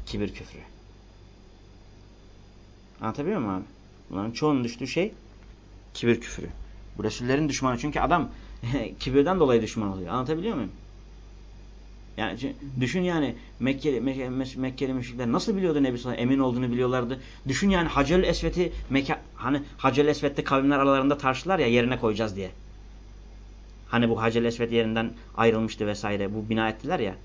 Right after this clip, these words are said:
Dediler Kabe'ye ilk gireni vereceğiz. Bu Hacerül Esved'e diyeceğiz ki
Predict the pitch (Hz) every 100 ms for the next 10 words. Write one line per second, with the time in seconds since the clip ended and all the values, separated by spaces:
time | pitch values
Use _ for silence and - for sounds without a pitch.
0 | - - - 117 135 160 175 - 147 156
1 | 170 196 156 156 160 175 - - 120 113
2 | 110 101 - - - - 120 117 120 127
3 | 131 127 123 127 117 123 147 - 123 -